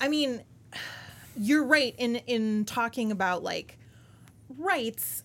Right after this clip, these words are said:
and, and, and sub-rights and all of these different areas, which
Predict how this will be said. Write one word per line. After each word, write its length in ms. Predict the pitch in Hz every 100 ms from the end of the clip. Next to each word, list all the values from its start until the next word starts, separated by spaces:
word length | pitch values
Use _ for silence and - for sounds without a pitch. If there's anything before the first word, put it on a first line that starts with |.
| -
and, 360 | 226 214 196
and, 300 | 170 214 190
and 320 | - 196 185 175
sub-rights 640 | 370 277 277 269 240 -
and 100 | 226
all 220 | 214 233
of 160 | 226 190
these 240 | 214 214
different 300 | 185 202 208
areas, 560 | - 196 196 180 175 175
which 320 | 196 190 -